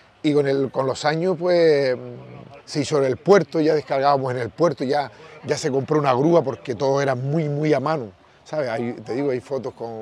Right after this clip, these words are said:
la, el tema de las parihuelas. Y, y siempre hemos estado dedicados, pues, como la mayoría de los arrieros, que,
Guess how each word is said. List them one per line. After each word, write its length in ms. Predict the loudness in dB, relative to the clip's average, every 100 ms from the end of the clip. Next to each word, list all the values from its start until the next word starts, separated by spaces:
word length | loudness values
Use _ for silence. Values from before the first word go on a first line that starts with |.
| -10
la, 220 | -8 -8 -8
el 260 | -10 -10 -8
tema 180 | -8 -8
de 60 |
las 100 | -8
parihuelas. 480 | -10 -6 -4 -4 -4 -16 -20 -20 -20 -20 _ _ _ -4
Y, 720 | 0 0 0 -2 -4 -6 -12 -14 -8
y 100 | -6
siempre 320 | -2 0 2
hemos 100 | 0
estado 440 | 0 0 2 2 0
dedicados, 540 | -2 -2 -4 -4 -4
pues, 720 | -6 -6 -4 -6 -6 -8 -8 -12 -16 -20 -20 -20 -20 -10
como 220 | -8 -4
la 80 | -4
mayoría 380 | -4 -2 0
de 40 | 0
los 120 | -2
arrieros, 500 | -4 -2 0 0 -4
que, 560 | -8 -8 -6 -8 -10